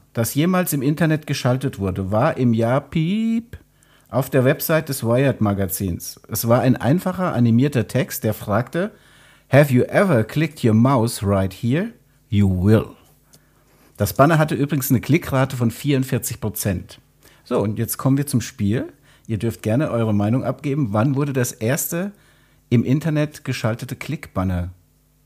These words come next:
veröffentlicht? Also ich hätte gern von euch die Jahreszahl.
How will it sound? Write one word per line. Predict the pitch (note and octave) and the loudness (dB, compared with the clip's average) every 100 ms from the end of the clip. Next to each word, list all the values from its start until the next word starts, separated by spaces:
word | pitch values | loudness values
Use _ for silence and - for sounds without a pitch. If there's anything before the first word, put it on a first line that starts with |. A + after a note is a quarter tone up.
| _ | _
veröffentlicht? | - F2 E2+ E2+ - - _ _ _ _ _ _ - | -12 -8 -8 -10 -14 -18 _ _ _ _ _ _ -12
Also | - G2+ | -6 -6
ich | A2 | -2
hätte | C3+ C3+ | -2 0
gern | B2 B2 | 0 0
von | A#2+ | 0
euch | A#2 | -2
die | - | -2
Jahreszahl. | G#2+ A2 B2 - - F#2 | -2 -2 -4 -6 -8 -8